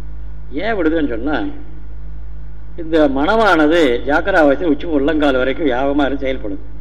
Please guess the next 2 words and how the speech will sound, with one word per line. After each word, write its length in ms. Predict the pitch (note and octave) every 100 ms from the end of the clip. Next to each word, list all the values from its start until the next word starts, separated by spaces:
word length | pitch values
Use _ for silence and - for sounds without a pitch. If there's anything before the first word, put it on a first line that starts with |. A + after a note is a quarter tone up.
| - - - - - - -
அதனால 360 | C#3+ D#3+ F3+ F#3+ D#3 D#3+ - - - -
மனச்செயல் 640 | C#3 E3+ G3+ E3 E3 D3+